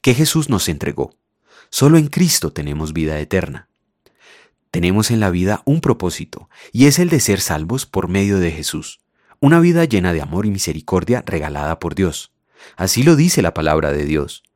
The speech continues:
"Y todo aquel que invocare el nombre del Señor será salvo". Hechos capítulo dos, versículo veintiuno.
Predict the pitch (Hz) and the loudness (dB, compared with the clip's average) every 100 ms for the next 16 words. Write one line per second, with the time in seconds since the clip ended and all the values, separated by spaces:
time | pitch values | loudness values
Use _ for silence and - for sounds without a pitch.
0 | _ - - 92 107 123 127 117 - 127 | _ -18 -10 2 6 6 4 0 2 0
1 | 104 85 85 80 76 73 76 76 73 71 | 0 -2 -4 -2 -2 -4 -6 -4 -6 -4
2 | 120 120 107 123 _ _ _ - - 98 | -2 0 0 -2 _ _ _ -10 -2 2
3 | 131 92 76 98 - _ _ _ _ 113 | 2 0 -4 -8 -20 _ _ _ _ 0
4 | 117 131 - 95 90 78 73 92 104 - | 0 0 -2 -4 -4 -4 0 4 2 0
5 | 85 - - - 147 139 87 - 71 62 | -4 -4 -6 -2 2 2 0 -4 -10 -12